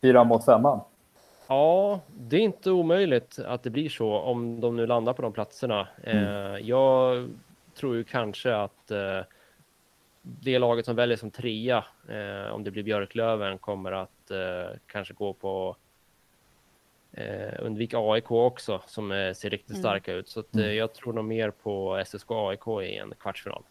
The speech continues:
Speaker 1: Mm.
Speaker 3: Det hade
Speaker 2: Vilket
Speaker 3: väl varit
Speaker 2: kommer kän-,
Speaker 3: roligt för er del.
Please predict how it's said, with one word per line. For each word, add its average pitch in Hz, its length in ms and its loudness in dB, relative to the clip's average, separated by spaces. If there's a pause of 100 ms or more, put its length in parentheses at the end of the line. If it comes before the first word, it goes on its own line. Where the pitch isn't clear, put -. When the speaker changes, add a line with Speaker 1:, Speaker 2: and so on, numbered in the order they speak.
(380)
Speaker 1:
Mm. 101 280 -4 (380)
Speaker 3:
Det 214 80 0
hade 208 200 6
Speaker 2:
Vilket 202 140 4
Speaker 3:
väl 196 100 8
varit 196 120 4
Speaker 2:
kommer 196 120 2
kän-, 202 40 2
Speaker 3:
roligt 214 160 0
för 190 100 -4
er 190 260 4
del. 170 220 -6